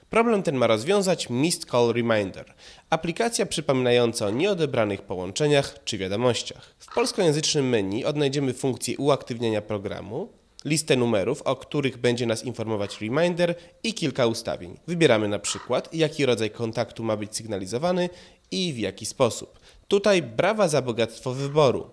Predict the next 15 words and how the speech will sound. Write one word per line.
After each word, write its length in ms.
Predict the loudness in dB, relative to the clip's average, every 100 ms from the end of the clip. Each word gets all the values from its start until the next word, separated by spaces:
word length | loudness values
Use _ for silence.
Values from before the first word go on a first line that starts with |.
| -4
Aplikacja 520 | -2 0 -2 0 2
może 220 | 2 2
to 120 | 0 -4
czynić 340 | -2 -2 -2
poprzez 340 | -6 -6 -10
dźwięk, 400 | -6 -2 0 0 -6 -16 -18 -20 -8
wibracje, 680 | -4 2 2 2 0 0 -2 -10 -4
rozjaśnienie 640 | 0 0 0 -2 -2 -4
ekranu 500 | -6 0 2 2 0 -4 -6
czy 120 | -4
diodę 280 | 2 4 4
led. 320 | 0 -4 -16 -20 -6
Dalej 300 | 4 4 4
wspólne 400 | 0 -2 2 2
ustawienia. 580 | 2 0 -2 -2 -4 -10